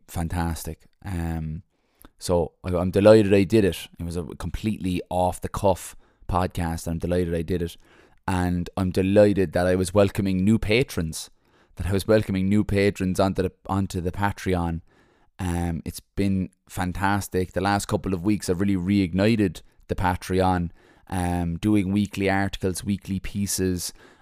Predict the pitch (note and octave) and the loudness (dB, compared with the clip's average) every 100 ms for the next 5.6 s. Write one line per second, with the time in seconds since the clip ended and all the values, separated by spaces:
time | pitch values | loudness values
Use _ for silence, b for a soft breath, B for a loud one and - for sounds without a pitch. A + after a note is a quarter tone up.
0 | B F#2+ F#2+ F#2 - F#2+ - A#2+ B2 A#2+ | B -2 -2 -2 -4 -6 -4 0 2 2
1 | A2 - G#2+ G#2 G2 F#2+ b b b b | 0 0 2 2 0 -4 b b b b
2 | _ - A2 - A2+ A#2 - F#2+ F#2 - | _ 0 0 4 4 4 2 -2 0 0
3 | F#2+ F#2+ - _ - G#2 G2 F#2+ A2 A#2 | 0 0 -4 _ -8 -4 0 0 4 4
4 | G#2+ F#2+ - G#2 G#2+ A2 G#2 F#2 F#2 F#2+ | 4 0 -2 0 2 2 2 2 0 2
5 | G#2 - F#2 F2+ D#2+ | 0 -2 -2 -2 -2